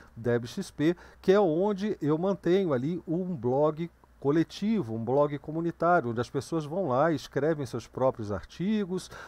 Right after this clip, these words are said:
onde eu publico as lives de segunda, que você pode acessar por deb x p ponto org barra lives ou vir aqui, simplesmente deb x p ponto org, e visitar o post, da, o, a, a postagem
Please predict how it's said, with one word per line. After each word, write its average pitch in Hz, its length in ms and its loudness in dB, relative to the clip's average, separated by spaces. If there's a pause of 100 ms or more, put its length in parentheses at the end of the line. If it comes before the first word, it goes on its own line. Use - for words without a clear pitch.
(120)
onde 160 240 2
eu 156 40 4
publico 143 540 -2
as 113 120 0
lives 120 440 0
de 104 100 -6
segunda, 175 680 0 (420)
que 113 180 -2
você 117 280 -2
pode 131 260 2
acessar 123 480 2
por 117 220 -4
deb 113 160 0
x - 240 -12
p 117 160 -2
ponto 117 300 -6
org 98 300 -2
barra 113 680 2
lives 220 380 -2 (180)
ou 262 180 4
vir 254 200 0
aqui, 226 340 -2
simplesmente 143 560 -4
deb 135 220 0
x - 240 -6
p 135 160 0
ponto 170 320 -8
org, 185 400 2 (260)
e 170 160 -2
visitar 208 640 0 (200)
o 196 80 -6
post, 190 520 -2
da, 123 160 2
o, 131 200 -4 (320)
a, 131 180 -2
a 135 40 -4
postagem 165 720 0